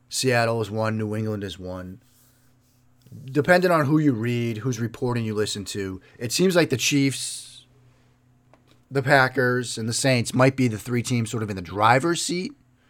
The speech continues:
I think there's interesting ways to think about Odell potentially fitting in with those teams.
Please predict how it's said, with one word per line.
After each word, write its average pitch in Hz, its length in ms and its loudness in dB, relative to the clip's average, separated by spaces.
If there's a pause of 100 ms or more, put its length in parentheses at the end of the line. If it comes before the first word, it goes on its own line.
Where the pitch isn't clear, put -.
(720)
I 127 80 4
think 131 160 6
there's 120 240 0
interesting 123 500 -2
ways 117 220 2
to 107 80 -12
think 113 180 -4
about 117 300 0
Odell 110 340 0
potentially 107 480 -4
fitting 107 300 -4
in 104 80 -2
with 101 100 -2
those 104 220 2
teams. 123 200 2